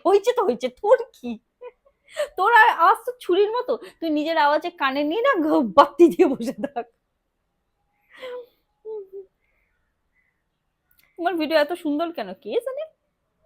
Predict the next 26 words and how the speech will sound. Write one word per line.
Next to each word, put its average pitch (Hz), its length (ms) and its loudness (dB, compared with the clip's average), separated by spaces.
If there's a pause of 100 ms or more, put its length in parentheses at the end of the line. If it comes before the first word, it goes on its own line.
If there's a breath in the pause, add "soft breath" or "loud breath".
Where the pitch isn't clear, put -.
(1300 soft breath)
মন্দিরা 285 460 0
মণ্ডল 294 320 -2
লিখেছে, 302 440 0
"তোমার 294 380 0
কোনো 311 240 -2
একটা 320 220 -6
ভিডিওতে 277 680 -2 (100)
যার 233 340 0
কমেন্টে 262 560 -4
সব - 200 -6 (140)
থেকে 294 180 -8
বেশি 285 340 -8
লাইক 254 340 -2
হবে, 277 240 -2 (320 loud breath)
আহ, 220 300 0
তাদেরকে 240 560 -2
দাও, 262 320 2 (280 loud breath)
আর 226 240 4 (120)
আমার 247 380 2
আইডিয়া 233 380 2
ভালো 240 240 -2
লাগলে 262 280 -2
আমাকেও 262 520 0
এক 262 280 -2
বক্স 190 400 -2
থেকে, 349 320 -4